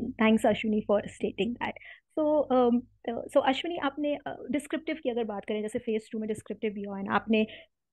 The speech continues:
दोनों patterns देखे हैं, जब hundred percent objective होता था and अब जब fifty percent objective है and अब descriptive है,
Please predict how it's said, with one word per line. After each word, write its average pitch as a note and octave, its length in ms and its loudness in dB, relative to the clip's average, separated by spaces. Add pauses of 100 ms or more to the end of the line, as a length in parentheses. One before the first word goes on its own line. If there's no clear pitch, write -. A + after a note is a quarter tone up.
(140)
दोनों C4 200 8
patterns A3 380 4
देखे G#3 240 4
हैं, G3+ 60 2
जब G3+ 220 2
hundred G#3+ 260 4
percent A3 280 2
objective G#3 480 0 (120)
होता G3+ 200 0
था A3+ 140 4
and G#3 140 2
अब G3 160 2
जब G#3+ 80 8
fifty A3 260 2
percent G3+ 300 -2
objective G3 400 -4
है G3+ 240 -2
and G3 100 -2
अब F#3 80 -4
descriptive F#3+ 560 2
है, G3+ 140 0